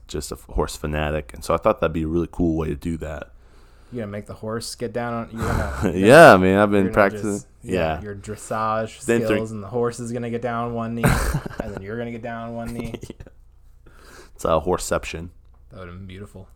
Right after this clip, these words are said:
Speaker 1: <laughs> That would've been very difficult to pull off. Um,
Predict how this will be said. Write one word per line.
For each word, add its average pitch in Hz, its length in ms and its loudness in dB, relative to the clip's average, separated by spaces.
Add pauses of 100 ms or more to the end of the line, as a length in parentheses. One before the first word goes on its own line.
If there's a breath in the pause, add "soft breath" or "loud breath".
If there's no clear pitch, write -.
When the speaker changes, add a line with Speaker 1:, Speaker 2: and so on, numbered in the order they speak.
Speaker 1:
<laughs> - 140 -10
That 143 340 2
would've 139 200 2
been 135 200 4
very 107 220 4
difficult 101 460 0
to - 100 -20
pull 87 220 -6
off. - 920 -16
Um, 92 480 4